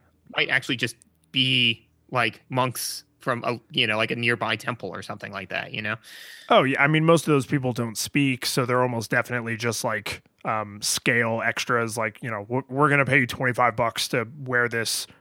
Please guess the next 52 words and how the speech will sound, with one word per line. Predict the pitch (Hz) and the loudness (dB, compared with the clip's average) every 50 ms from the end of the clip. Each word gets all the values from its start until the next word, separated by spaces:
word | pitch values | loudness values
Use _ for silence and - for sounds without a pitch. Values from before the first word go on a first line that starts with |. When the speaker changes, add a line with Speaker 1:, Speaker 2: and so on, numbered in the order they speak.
| _ - | _ 2
Speaker 2:
monk's | 151 139 127 123 - - | 2 2 2 0 -2 0
robe | 127 117 117 113 113 110 | 0 2 2 2 0 -2
and | 113 107 107 101 - _ | -4 -6 -6 -10 -10 _
stand | - - - - 135 120 120 120 | -4 -4 2 2 2 2 4 2
over | 117 110 110 | 0 -2 -2
there. | 107 104 101 101 - - _ _ _ | -4 -4 -4 -6 -6 -10 _ _ _
Speaker 1:
Yeah, | - - 104 - | -4 -4 -4 2
Speaker 2:
Don't, | - 139 135 - | 2 2 2 2
Speaker 1:
go. | - - | 0 4
Speaker 2:
don't | - 160 147 135 | 4 4 4 4
move | 139 139 135 123 | 2 0 0 0
or | 117 | -4
talk." | - - 120 104 110 - - - - - - - _ _ | -2 -2 -4 -4 -4 -6 -8 -12 -14 -20 -20 -20 _ _
<laughs> | - - - - - - - | -12 -12 -12 -14 -8 -2 0
Speaker 1:
<laughs> | 339 - - - - - 202 302 294 - - - - - - - - - - - - - - - _ | 0 2 2 -2 2 4 4 4 4 2 -6 -14 -18 -10 -10 -10 -10 -10 -18 -18 -16 -16 -16 -6 _
But, | - 160 160 | 4 6 6
uh, | 160 156 151 | 6 4 4
one | 135 147 185 233 | 2 2 2 2
of | 240 208 | 2 4
the, | 180 170 147 135 127 120 - - - - 127 | 6 6 6 8 6 4 2 0 -8 -8 -2
'cause | - 160 156 | 0 2 2
this | 175 160 | 2 0
is | 160 147 - | 0 -4 -2
kind | - 156 151 147 | 0 0 2 0
of | 143 139 | 0 0
visuals, | 147 143 135 147 147 147 143 143 139 135 | 0 0 0 0 0 0 2 0 0 -2
a, | - - | -2 -4
a | - - | -2 -2
little | 127 123 135 135 | 0 0 0 0
bit | 127 139 135 - | 2 0 0 0
weirdness, | 120 127 135 139 139 156 147 147 147 - | 0 -2 -2 -2 -2 -2 -2 -2 -4 -8
but, | 147 131 - 139 127 131 | -12 -4 0 2 2 4
uh, | 127 123 120 120 120 - _ - _ _ _ _ _ _ | 4 4 4 2 0 -2 _ -20 _ _ _ _ _ _
that | - 147 143 - - | 4 4 4 4 2
I | 139 143 | 0 2
just | 135 180 175 - - | 2 2 0 0 0
realized | 156 165 180 180 170 156 - | 0 2 4 4 4 4 4
that | 151 139 - - - - _ - | 2 0 0 -2 -8 -16 _ -6
at | 139 135 139 | -4 -4 -4
no | 139 135 131 139 151 165 165 156 | -4 -2 0 2 2 2 2 0
point | - - 160 151 143 120 110 - | -2 -4 -2 -2 -2 -2 -2 -4
until | 120 117 135 127 123 | -6 -4 -4 -4 -4
we | 120 117 | -4 -4
rewatched | 113 117 117 117 120 120 120 - | -4 -4 -2 0 0 0 0 -2
this | 123 - - | -8 -8 -6
movie | 123 120 120 110 117 104 104 98 | -4 -2 -2 0 0 -2 -2 -4
did | - 117 | 0 0
it | 120 113 | 2 2
occur | 117 113 - - 131 127 | 2 0 0 0 0 0
to | 117 113 | 0 -2
me, | 110 107 | -2 -2
like, | 104 104 104 - | -2 -2 -4 -4